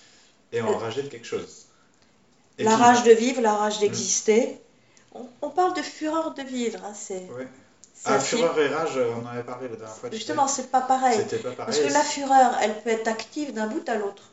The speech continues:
Speaker 1: Hmm.
Speaker 2: Tandis que la rage, il y a un moment où on la subit. On peut en effet la, la transmuer et refuser de, de la subir, hein. S'en défaire, ça veut dire ne pas subir cette rage qui au départ nous submerge.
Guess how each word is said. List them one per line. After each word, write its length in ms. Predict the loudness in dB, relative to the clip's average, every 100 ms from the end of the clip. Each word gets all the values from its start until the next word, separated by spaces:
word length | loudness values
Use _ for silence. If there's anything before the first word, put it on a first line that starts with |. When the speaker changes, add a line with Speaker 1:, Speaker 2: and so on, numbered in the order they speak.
| _
Speaker 1:
Hmm. 40 | -20 -20 _
Speaker 2:
Tandis 220 | -6 -6
que 120 | -6 -2
la 140 | 0
rage, 300 | 2 2 2
il 40 |
y 40 | -2
a 40 |
un 40 | -2
moment 400 | -2 0 0 0
où 20 |
on 40 |
la 100 | -4
subit. 400 | -4 -6 -8 -10 -12 _ _ -20
On 140 | -18
peut 220 | -14 -2 0
en 280 | 0 -2 -4
effet 340 | -8 -4 -2
la, 300 | -2 -4 -4 -10 -20 -20 -20
la 120 | -12 -12
transmuer 840 | -10 -10 -10 -8 -6 -2 0 -2 -4
et 40 |
refuser 580 | -8 -14 -16 -6 -4 -4 -8 -18 -20
de, 40 |
de 60 | -16
la 100 | -12
subir, 420 | -12 -12 -4 -4 -4 -10 -20 -18
hein. 100 | -18 -18
S'en 320 | 0 2 2 4
défaire, 420 | 2 4 0 0
ça 140 | -4
veut 100 | -8
dire 220 | -2 -2
ne 80 | 0
pas 180 | -2 -2
subir 540 | -6 -10 -14 -2 -2 -2 -8
cette 340 | -12 -6 -6 -4
rage 420 | 2 2 2 -8 -16 -20 _
qui 180 | -8 -2
au 60 |
départ 480 | 2 0 2 2 2
nous 80 | -6
submerge. 600 | -16 -18 -6 -2 -2 -4